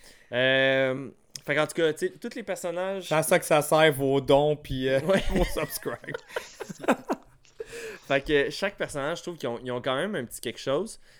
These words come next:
Speaker 1: mais je suis d'accord avec vous que dans, tu sais, dans cette bande-annonce-là, euh,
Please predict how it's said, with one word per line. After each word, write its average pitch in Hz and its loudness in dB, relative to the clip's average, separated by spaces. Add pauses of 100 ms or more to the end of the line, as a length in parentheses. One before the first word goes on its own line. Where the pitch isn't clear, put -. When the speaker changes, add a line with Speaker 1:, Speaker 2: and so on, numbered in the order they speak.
Speaker 1:
mais 127 -2
je 127 -6
suis - -6
d'accord 131 -2
avec 123 -2
vous 139 -14
que 131 -2
dans, 120 -6
tu - -20 (140)
sais, 156 -12
dans 123 -6
cette 117 -8
bande-annonce-là, 123 -8 (500)
euh, 117 -4